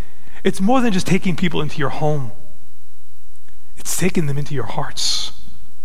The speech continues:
You see, it's in the community of all of those one another's that we grow together. We're the body of Christ.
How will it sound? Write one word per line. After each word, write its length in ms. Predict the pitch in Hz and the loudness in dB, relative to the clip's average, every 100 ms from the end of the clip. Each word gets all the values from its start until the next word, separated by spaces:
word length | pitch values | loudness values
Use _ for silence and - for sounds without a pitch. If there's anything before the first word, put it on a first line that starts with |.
| - - - - - - - - - - - - - - - | 0 0 0 0 0 -2 0 0 0 0 0 0 0 0 0
You 100 | 196 - | 0 2
see, 280 | 247 233 | 2 2
it's 180 | - - | 2 2
in 100 | 254 | 2
the 80 | 208 | 2
community 560 | - 190 208 226 208 180 | 0 0 2 2 2 2
of 100 | 170 | 2
all 300 | 190 202 196 | 2 2 2
of 80 | |
those 200 | 180 170 | 2 0
one 300 | 131 143 175 | 0 0 0
another's 840 | 175 165 165 147 120 - - - - - - - - - - - - - | 0 0 0 0 0 0 0 0 0 0 0 0 0 0 0 0 0 0
that 100 | 170 | 0
we 80 | 160 | 0
grow 240 | 156 208 | 0 0
together. 440 | 185 117 101 - - - - - - - - - - - - - - - - - - - - - - - | 0 0 0 0 0 0 0 0 0 0 0 0 0 0 -2 -2 -2 -2 -2 -2 0 0 0 0 0 0
We're 100 | 185 | 2
the 60 | 165 | 2
body 260 | 180 180 | 2 2
of 100 | 190 | 0
Christ. 600 | - 240 - - - - | 0 0 0 0 0 0